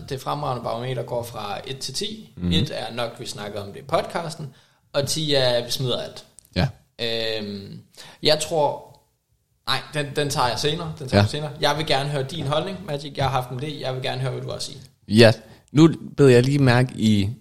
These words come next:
Speaker 2: at ti, det er, vi, vi smider alt, med emphasis på vi.
Speaker 1: Mm.
Speaker 2: Fordi jeg vil sige, jeg vil gerne give dagens idé otte,
Speaker 1: Mm.
Speaker 2: hvilket jeg faktisk tror, at det højeste, jeg har givet nogen idé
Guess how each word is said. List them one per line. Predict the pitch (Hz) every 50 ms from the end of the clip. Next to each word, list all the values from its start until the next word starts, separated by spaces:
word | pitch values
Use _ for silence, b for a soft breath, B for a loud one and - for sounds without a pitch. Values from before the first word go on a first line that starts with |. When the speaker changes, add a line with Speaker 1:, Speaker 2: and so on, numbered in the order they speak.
| _ _ _
Speaker 2:
at | - 104 104 - -
ti, | - - 156 151 135
det | 117 107 120 113
er, | 104
vi, | 101 98 101 113 117 117 - - - -
vi | 92 98 113
smider | 110 - - 120 120 117 101 85
alt, | - 107 98 90 - - - - - _
med | - 107 110 -
emphasis | 101 113 113 - 117 110 104 98
på | - 107
vi. | 90 92 101 98 98 - - _ _ _ _ _
Speaker 1:
Mm. | 180 165 143 139 139 147 156 - - -
Speaker 2:
Fordi | - 123 117 110 107 107 101 - - - -
jeg | 135 156 160
vil | 156
sige, | - - 127 120 113 110 107 101 85 76 - - - - _ -
jeg | 113 131
vil | 143 139
gerne | 131 123 127 139 143 135 131
give | - 131 123 123
dagens | 127 - 127 123 123 117 110 110
idé | 110 113 117 113 107 92 - - -
otte, | - 107 104 107 110 98 - - - - _
Speaker 1:
Mm. | - 143 190 - - - _ _
Speaker 2:
hvilket | - 113 117 123 120
jeg | 117 120
faktisk | - 120 113 117 - -
tror, | - - 135 123 117 101 - - -
at | 95 98 95 - -
det | 104 101
højeste, | 110 127 117 95 98 - 98
jeg | 92 92
har | 92
givet | 98 107 110 110
nogen | 104 98 101
idé | 98 90 98 95 87 90